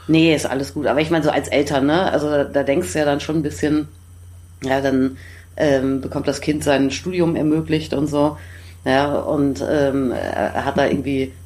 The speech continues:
äh, einen, äh, recht blitzsauberen Lebenslauf und dann da Praktikum und dann da noch irgendwie noch, äh, an der Uni gearbeitet und so nach dem Abschluss auch, ja, und plötzlich so, ja, ich verkaufe jetzt Dildos. Ja, und, äh, äh, ja,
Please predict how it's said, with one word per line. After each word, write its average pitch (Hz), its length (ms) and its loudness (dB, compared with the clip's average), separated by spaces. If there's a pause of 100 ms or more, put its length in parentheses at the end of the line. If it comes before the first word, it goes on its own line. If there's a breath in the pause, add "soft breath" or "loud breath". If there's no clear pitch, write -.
äh, 135 500 0
einen, 127 440 0
äh, 127 420 -2
recht 135 260 -4
blitzsauberen 135 720 -2
Lebenslauf 143 680 0
und 127 180 -4
dann 123 160 -2
da 147 160 0
Praktikum 143 680 -2
und 104 140 -4
dann 147 160 0
da 147 160 2
noch 151 240 0
irgendwie 147 460 -2
noch, 143 240 -2
äh, 101 160 0
an - 180 0
der 151 80 0
Uni 160 220 2
gearbeitet 147 640 0
und 127 160 -4
so 143 100 -4
nach 139 240 -2
dem 147 160 0
Abschluss 151 480 -2
auch, 139 260 2
ja, 139 140 2
und 156 120 -2
plötzlich 143 360 -4
so, 139 200 -2 (380 loud breath)
ja, 139 160 2
ich - 160 -4
verkaufe 139 320 -8
jetzt - 240 -14
Dildos. 165 440 -6 (500 loud breath)
Ja, 147 260 2
und, 143 340 -2
äh, 143 340 0 (380 loud breath)
äh, 117 260 -2 (280)
ja, 120 220 -2